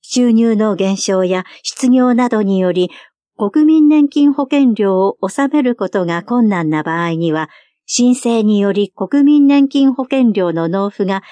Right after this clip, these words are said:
免除、猶予となる免除制度や、納付猶予制度、学生の場合には学生納付特例制度があります。申し込み先お問い合わせ、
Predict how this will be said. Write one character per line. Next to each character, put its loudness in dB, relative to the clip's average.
免 2
除、 -4
猶 0
予 0
と -2
な -2
る 0
免 2
除 -2
制 -2
度 -4
や、 -4
納 2
付 -2
猶 0
予 0
制 -4
度、 -6
学 -6
生 -2
の -2
場 -4
合 -2
に 0
は -4
学 -4
生 0
納 2
付 -2
特 -2
例 0
制 -2
度 0
が 2
あ -2
り -4
ま -2
す。 -16
申 -2
し -12
込 -2
み -2
先 -4
お -2
問 -2
い 0
合 -2
わ -4
せ、 -6